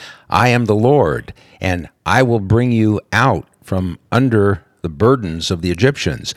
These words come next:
I will deliver you from slavery to them. I will redeem you with an outstretched arm and with great acts of judgment.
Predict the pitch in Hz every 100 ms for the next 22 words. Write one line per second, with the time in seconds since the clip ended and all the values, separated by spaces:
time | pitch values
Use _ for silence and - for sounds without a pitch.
0 | - - - 107 139 127 113 95 98 95
1 | 131 151 92 80 65 65 - 87 - -
2 | 107 127 95 78 - 82 78 69 - 80
3 | 117 139 120 113 104 95 82 113 160 139
4 | 85 76 71 67 - - _ _ _ 104
5 | 95 95 - - 90 123 - - 110 -
6 | - 90 139 92 78 85 82 98 127 110
7 | - 110 - 95 82 87 123 113 90 62